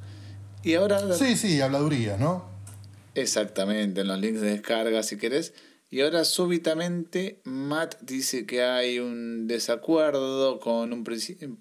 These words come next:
Speaker 1: principio de desacuerdo, al contrario que principio de acuerdo, con la editorial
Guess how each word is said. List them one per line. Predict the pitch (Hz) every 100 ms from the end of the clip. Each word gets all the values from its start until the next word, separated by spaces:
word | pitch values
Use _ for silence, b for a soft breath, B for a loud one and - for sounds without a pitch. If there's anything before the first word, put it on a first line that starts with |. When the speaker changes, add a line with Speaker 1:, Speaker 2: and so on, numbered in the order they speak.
| _
Speaker 1:
principio | - 123 - 156 151 120
de | 110 104
desacuerdo, | 117 107 110 131 165 127 110
al | 107
contrario | 107 107 120 131 107
que | 104
principio | 98 104 101 120 117 117
de | 123
acuerdo, | 127 151 139 143 147 B B -
con | 139 131
la | 123 120 -
editorial | 139 123 127 131 143 175 214 226 208